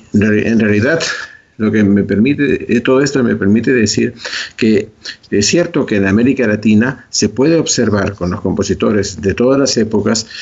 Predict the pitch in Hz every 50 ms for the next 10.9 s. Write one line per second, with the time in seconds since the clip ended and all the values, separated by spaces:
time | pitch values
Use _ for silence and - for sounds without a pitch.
0 | - - - - 139 147 143 135 120 - 123 110 107 107 104 107 113 127 139 131
1 | - 120 113 110 120 127 131 117 117 117 - 165 175 180 147 113 87 - - -
2 | - 101 95 92 - 127 127 123 117 - - - 98 92 90 101 101 95 110 123
3 | 120 107 104 - - 98 95 101 113 117 110 107 98 92 - - - - 101 95
4 | 98 104 113 113 104 101 110 107 113 107 107 104 92 - - - - - - -
5 | - - 90 92 90 - 110 117 120 - - 101 - - 87 - - - 87 90
6 | 82 85 82 - 95 95 101 107 107 101 - 95 95 92 98 98 104 131 135 -
7 | - - 98 107 101 98 - - 98 98 - - 101 95 - - 151 156 - -
8 | - - - - - - 110 104 101 95 98 95 95 95 90 92 92 82 87 92
9 | 95 95 107 107 107 98 101 107 135 165 160 - - 117 98 85 90 92 90 90
10 | 90 - - 98 87 - - 90 85 80 - 104 107 107 110 104 95